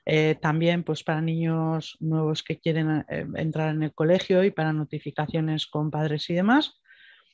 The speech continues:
Eh, la facturación y contabilidad, evidentemente, porque hay unas cuotas mensuales, recurrentes y demás. Utilizan un montón de módulos de oca, ahora os voy a, os voy a comentar, y por supuesto también toda la localización española.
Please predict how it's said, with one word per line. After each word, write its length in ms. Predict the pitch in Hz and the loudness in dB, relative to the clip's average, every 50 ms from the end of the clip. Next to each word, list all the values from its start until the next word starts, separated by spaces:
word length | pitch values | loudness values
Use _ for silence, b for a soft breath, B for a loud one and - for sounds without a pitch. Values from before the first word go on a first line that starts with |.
| b b _ - | b b _ 0
Eh, 460 | - 160 160 160 160 156 156 156 - - | 2 4 4 4 4 4 2 0 0 0
la 140 | 170 160 | -2 -2
facturación 760 | - - 160 - _ - 170 160 160 160 156 - 185 180 185 185 | -2 -4 -10 -10 _ -4 -2 0 0 0 0 0 -2 0 0 0
y 420 | 185 185 180 180 175 170 165 - | 0 0 0 0 0 -2 -2 -2
contabilidad, 720 | - 175 165 165 170 165 165 160 165 170 180 190 196 - 156 | -2 -2 -2 0 0 0 0 0 0 2 2 2 0 0 -2
evidentemente, 840 | 143 143 147 147 151 147 151 147 156 160 185 214 240 247 269 277 | -6 -6 -4 -4 -4 -4 -4 -4 -4 -2 -2 0 0 0 0 -2
porque 400 | - - 147 - _ - 151 147 | -2 -4 -6 -6 _ -6 -4 -2
hay 180 | 147 151 151 151 | 0 0 0 0
unas 260 | 151 151 151 147 - | 0 -2 -2 -4 -6
cuotas 420 | _ - 151 147 - 156 147 - | _ -2 -2 -2 0 -4 -4 -4
mensuales, 840 | 151 143 143 143 - - 165 170 175 175 175 180 180 180 180 180 175 | -4 -4 -4 -4 -2 0 2 4 4 6 6 6 6 6 6 4 2
recurrentes 920 | - 147 _ - 160 165 165 170 170 165 - 165 165 165 170 160 - - | -4 -8 _ -6 -6 -2 -2 0 0 0 0 2 2 2 2 0 -2 -4
y 60 | 156 | -6
demás. 480 | 151 156 156 175 208 247 294 285 - B B B B B B B B B B B B | -4 -4 -2 0 2 2 2 0 -2 B B B B B B B B B B B B
Utilizan 640 | 180 170 - 190 175 190 190 - 226 220 208 - - _ | -2 0 0 2 2 2 2 2 2 2 0 0 -4 _
un 160 | - 175 185 | -6 -4 -2
montón 440 | 185 175 175 175 175 - 214 240 247 | 0 0 0 0 0 0 2 2 4
de 100 | 220 190 | 4 2
módulos 420 | 175 175 175 175 175 170 170 170 165 | 0 0 -2 -2 -2 -2 -2 -2 0
de 120 | 170 160 | 0 -2
oca, 240 | 170 165 - 254 247 | -2 -2 0 0 2
ahora 220 | 196 170 170 170 | 2 2 2 0
os 120 | 165 156 156 | -2 -4 -6
voy 180 | 160 165 160 | -6 -6 -6
a, 440 | 151 147 147 143 143 139 139 143 - - | -6 -6 -6 -6 -6 -6 -8 -10 -10 -8
os 160 | - 160 - | -8 -6 -2
voy 100 | 165 156 | -2 -2
a 40 | 151 | -2
comentar, 500 | - 143 147 147 147 147 185 196 233 240 | -2 -2 -2 -2 0 2 2 2 4 2
y 80 | 196 | 2
por 160 | - - - - | 0 -2 -6 -6
supuesto 720 | - 151 - - 156 - - - 160 156 156 156 156 - | -6 -10 -6 -6 -6 -4 -2 0 0 0 0 0 -2 -2
también 240 | 156 151 156 156 | -2 -2 -2 -2
toda 180 | 151 156 156 147 | -2 -2 -2 -2
la 120 | 147 147 | -2 0
localización 640 | 147 147 147 - 156 147 147 - - 143 156 156 147 147 | -2 -2 -2 -2 -4 -4 -4 -4 -6 -6 -4 -4 -4 -2
española. 680 | 143 - - - 151 156 165 170 180 208 247 269 - | -4 -6 -6 -6 -4 -2 0 2 2 2 2 0 -2